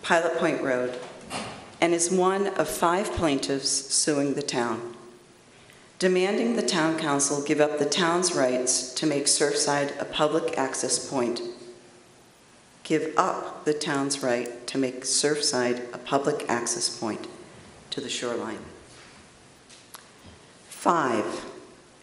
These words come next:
five property owners are suing the town. Two are full-time voting residents,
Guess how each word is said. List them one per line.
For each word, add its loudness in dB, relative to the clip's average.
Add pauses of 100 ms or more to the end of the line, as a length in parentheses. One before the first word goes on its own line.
(380)
five 0
property 4
owners 0 (360)
are 4
suing 2
the 2
town. -2 (1080)
Two 4
are 4
full-time 2
voting 4
residents, 0